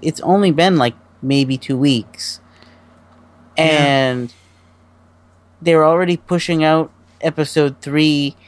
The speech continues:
Speaker 1: next week.
Speaker 2: Yeah, like, literally next week when we do the show, we're gonna be able to conclude our thoughts on Walking Dead Michonne, and that, to me, seems so quick.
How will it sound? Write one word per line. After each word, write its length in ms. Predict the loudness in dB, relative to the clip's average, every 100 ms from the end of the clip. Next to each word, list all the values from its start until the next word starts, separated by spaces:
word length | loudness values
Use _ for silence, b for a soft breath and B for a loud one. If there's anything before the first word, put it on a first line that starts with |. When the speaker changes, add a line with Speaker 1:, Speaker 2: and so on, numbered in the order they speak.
| b _ -4
Speaker 1:
next 320 | -4 -4 -6
week. 400 | -6 -6 -18 -20 _ _ _ _ b b b -6
Speaker 2:
Yeah, 160 | -2
like, 200 | -2 -4 -8
literally 600 | -4 -2 0 0 -2 -4
next 300 | -4 -6 -6
week 220 | -6 -6
when 120 | -6
we 100 | -6
do 160 | -4 -4
the 60 |
show, 640 | -4 -2 0 0 -4 -8 -14 -12
we're 240 | -4 -4
gonna 160 | -4 -4
be 140 | -4
able 180 | -4 -6
to 60 | -10
conclude 440 | -12 -12 -6 -4
our 100 | -4
thoughts 420 | -4 -4 -4 -6
on 240 | -8 -6 -6
Walking 300 | -8 -8 -10
Dead 140 | -8
Michonne, 680 | -10 -10 -10 -10 -10 -14 -16 -16
and 640 | -12 -12 -12 -12 -14 -16 -20 b b b b _ _ _
that, 560 | -8 -2 -2 -4 -10 -10
to 100 | -6
me, 280 | -4 -4
seems 560 | -6 -6 -6 -6 -10 -12
so 220 | -8 -6 -4
quick. 320 | -4 -4